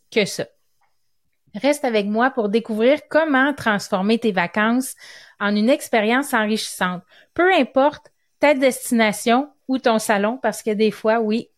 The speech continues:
on doit rester dans notre salon pour les vacances et c'est bien correct comme ça. Puis aujourd'hui, ce que je vais faire, c'est que je vais t'aider à gérer tes attentes, à surmonter les obstacles,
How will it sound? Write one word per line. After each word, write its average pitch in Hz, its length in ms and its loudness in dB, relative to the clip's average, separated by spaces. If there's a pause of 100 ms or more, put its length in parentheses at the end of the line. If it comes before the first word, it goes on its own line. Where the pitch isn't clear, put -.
(100)
on 214 120 0
doit 214 160 4
rester 208 360 -2
dans 208 180 2
notre 202 180 0
salon 202 340 0
pour 208 160 -2
les 202 120 0
vacances 214 420 -2 (100)
et 294 120 0
c'est 254 160 -4
bien 214 240 -2
correct 202 380 -2
comme 180 180 -2
ça. - 200 -8 (920)
Puis 220 200 -2
aujourd'hui, 302 500 2
ce - 80 -4
que 254 120 2
je 214 80 0
vais 202 120 2
faire, 269 180 0
c'est 277 140 -8
que 214 60 -4
je 208 40 -6
vais 214 100 4
t'aider 226 300 4
à 302 100 4
gérer 226 360 2
tes 226 220 0
attentes, 190 460 -2 (140)
à 208 100 -2
surmonter 277 540 0
les 254 220 2
obstacles, 220 580 0